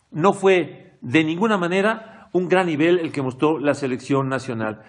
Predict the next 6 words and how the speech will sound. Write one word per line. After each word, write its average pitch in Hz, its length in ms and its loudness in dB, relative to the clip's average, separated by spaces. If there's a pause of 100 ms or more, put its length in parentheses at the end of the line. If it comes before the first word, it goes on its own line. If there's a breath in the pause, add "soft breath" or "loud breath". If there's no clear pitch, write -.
(320 loud breath)
El 170 120 4
señor, 226 680 0
insisto, 185 400 -2
el 151 60 0
señor 175 260 2
Osorio 190 540 0